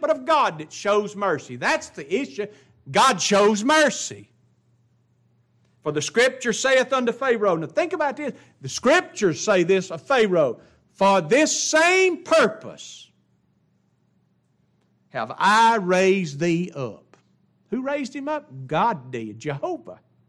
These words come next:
"That I might show my power in thee, and that my name might be declared throughout the earth. Therefore, he hath mercy on whom he will have mercy, and whom he will, he hardeneth."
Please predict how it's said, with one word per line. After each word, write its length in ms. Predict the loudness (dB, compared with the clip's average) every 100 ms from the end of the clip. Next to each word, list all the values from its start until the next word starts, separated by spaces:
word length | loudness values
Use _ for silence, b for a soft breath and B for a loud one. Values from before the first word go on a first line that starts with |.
| _ _ _ _ _ _ _ _
"That 80 | -14
I 80 | -8
might 240 | -8 -8
show 280 | -6 -2 0
my 220 | 0 -4
power 580 | -8 -8 -8 -8 -10 -14
in 300 | -16 -18 -16
thee, 460 | -16 -14 -14 -16 _ _ _ _ _ _ _ _ _ _
and 140 | -16
that 180 | -16 -12
my 160 | -6 -2
name 440 | -2 -2 -2 -2
might 220 | -4 -6
be 100 | -8
declared 540 | -12 -10 -10 -8 -8 -10
throughout 480 | -10 -8 -8 -12 -20
the 140 | -20 _
earth. 600 | -16 -16 -16 -20 _ _ _
Therefore, 640 | -2 -2 -2 -14 -20 _ _ _ _ _ _ _ _ _ _ _ _ _ _
he 100 | -12
hath 240 | -10 -10 -4
mercy 600 | 0 0 -2 -10 -12 -16 _ _ _ _ -20
on 160 | -18
whom 180 | -14 -10
he 140 | -8
will 100 | -8
have 220 | -8 -8 -6
mercy, 680 | -4 -2 -4 -8 -10 -10 b b b _
and 160 | -20
whom 260 | -12 -10 -10
he 160 | -10 -12
will, 500 | -4 0 0 0 -4
he 160 | -10
hardeneth." 920 | -8 -2 0 -2 -6 -8 -10 -12 _